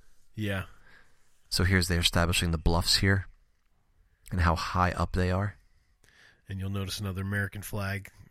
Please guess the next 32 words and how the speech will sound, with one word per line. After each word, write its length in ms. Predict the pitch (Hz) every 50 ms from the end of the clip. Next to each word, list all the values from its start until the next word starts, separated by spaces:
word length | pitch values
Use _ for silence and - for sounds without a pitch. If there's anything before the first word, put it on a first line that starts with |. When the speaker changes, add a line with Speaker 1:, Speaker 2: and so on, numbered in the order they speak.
| _ _ _ _
Speaker 2:
Another 240 | - 95 90 87 90 90 90
Speaker 1:
inserted 160 | 85 82 80
Speaker 2:
American 300 | 78 78 78 - 80 76
flag. 300 | - - 76 76 76 78 - - - - - _ _ _ _ _ _ _ _ _ _
Speaker 1:
right 200 | - 107 104 101
on 180 | 98 98 98 98
the, 140 | 95 95 95
uh, 140 | 95 92 95 87 - - - - - _ - _ _ _ _ _ -
I 20 | 101
don't 140 | 95 92 -
think 120 | 95 85
it's 140 | 90 - -
right 160 | 95 92 92
here, 200 | 87 98 92 85 82
but 100 | 90 87
it's 120 | 92 -
coming 260 | - - 95 87 87
up. 140 | 90 90 - _ - - - - - - - - _ _ _ _ _ _ _ - - -
Speaker 2:
So 120 | - 98
here 160 | 87 92 95
are 180 | 98 92 87 90
our, 200 | 85 82 82 90 -
our 240 | 101 85 82 80
Nick 500 | 80 85 95 104 110 - - - - - - - - - - - - - - - - - - - - - - -
and 180 | 87 80 - -
Kim 420 | - - 120 113 113 113 117 120
on 180 | - 90 87 87
the 80 | 87
cliff. 600 | - - - - - - - - - - - - - - - - - - - 127
Speaker 1:
Mm-hmm. 480 | 123 117 110 110 107 110 120 120 131 139 139 - - - - - - - - - - - - - - - 117
In 120 | 110 101
Toronto. 600 | - - 107 101 104 104 104 - 117 113 120 117